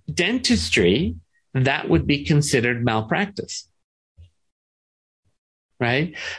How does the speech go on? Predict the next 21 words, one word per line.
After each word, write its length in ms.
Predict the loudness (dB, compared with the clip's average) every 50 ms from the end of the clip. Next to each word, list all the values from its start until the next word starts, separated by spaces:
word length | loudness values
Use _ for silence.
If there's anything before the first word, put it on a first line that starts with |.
| 0
We're 160 | 2 2 4 4
not 280 | 2 0 0 0 2
waiting 480 | 4 4 4 4 4 4 4 4 4 2
on 160 | 2 2 2
insurance 640 | 2 2 2 2 2 4 4 4 2 2 0 -4 -4
to 100 | -4 -2
tell 300 | 0 0 0 2 2 2
us 400 | 2 2 0 -2 -4 -10 -12 _ _ _ _ -20 _ _ -4
whether 420 | 2 2 2 4 4 4 4 4
we 100 | 4 4 4
should 200 | 4 2 2 2
take 200 | 0 0 0 0
an 120 | 0 0
X-ray 380 | 0 -2 -2 -2 -2 0 2 2
and 120 | 2 0
see 160 | 2 2 2
what 180 | 2 2 2 2
you 60 | 0
have. 360 | 2 2 2 2 0 -2 -4 -10 -20 _ _ _ _ _ _ _ _ _ _ _ _ _ _ _ _ _ _ _ _ _ _ _ _ -2
You 100 | -2 0
follow? 400 | 0 0 0 0 0 0 -2